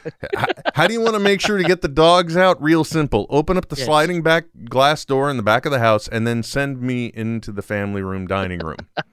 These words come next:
Speaker 2: <laughs>
Speaker 1: I will come around and they will instantly go out. Um, <laughs> it's okay. We all have our roles, Trent. <laughs>
Speaker 2: Absolutely.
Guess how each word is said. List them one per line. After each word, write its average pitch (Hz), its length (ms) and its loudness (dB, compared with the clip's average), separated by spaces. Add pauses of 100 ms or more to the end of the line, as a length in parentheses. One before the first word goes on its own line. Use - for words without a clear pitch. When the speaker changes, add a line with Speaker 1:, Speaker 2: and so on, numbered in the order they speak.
(180)
Speaker 2:
<laughs> - 500 -12
Speaker 1:
I 92 120 -2
will 95 140 -4
come 104 220 -2
around 190 680 2
and 98 180 -4
they 95 100 -2
will 95 200 -2
instantly 117 680 -4
go 95 360 -4
out. 90 200 -2 (1200)
Um, 85 380 -4 (280)
<laughs> - 300 -6
it's 208 220 -4
okay. 82 340 -4 (240)
We 170 120 2
all 147 140 4
have 110 160 4
our 92 160 0
roles, 73 300 -6
Trent. - 400 -12 (160)
<laughs> - 200 -20
Speaker 2:
Absolutely. 135 640 -4